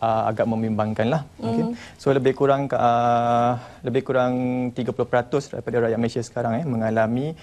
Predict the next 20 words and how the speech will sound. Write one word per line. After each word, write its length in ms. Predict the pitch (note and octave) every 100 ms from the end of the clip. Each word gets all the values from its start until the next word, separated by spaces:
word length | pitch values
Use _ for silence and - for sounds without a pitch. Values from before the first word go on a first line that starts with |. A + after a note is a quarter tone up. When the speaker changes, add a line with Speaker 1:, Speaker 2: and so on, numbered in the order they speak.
| - - -
Speaker 1:
uh, 80 |
lebih 240 | A2+ A2 B2
berat 160 | A#2
badan. 320 | G#2 A2+ C#3 G#2 G2+
Speaker 2:
Okey. 320 | - - G3
Speaker 1:
Dan 160 | F3+ A2+
tujuh 240 | A#2+ A#2
belas 160 | A2+ A2
peratus 480 | - A2+ - C3 A#2+
lagi 240 | A2+ C3
mengalami 400 | B2 A2+ A2+ B2
obesiti. 560 | A#2 A2+ A#2 B2+ - A#2 G#2
Itu 240 | - A#3 C3+
Speaker 2:
Oops. 80 | A#2
Speaker 1:
adalah 240 | A#2 B2
berdasarkan 880 | A#2 A2+ A2+ - B2 B2 C#3 C#3 D#3
tinjauan 480 | A#2 A#2 A#2+ B2+ C3+
Kesihatan 480 | B2 - A#2 B2
Mobiliti 480 | A#2+ A2+ A#2 A#2 -
Kebangsaan 640 | A#2+ A2+ A#2 A#2+ B2 C#3+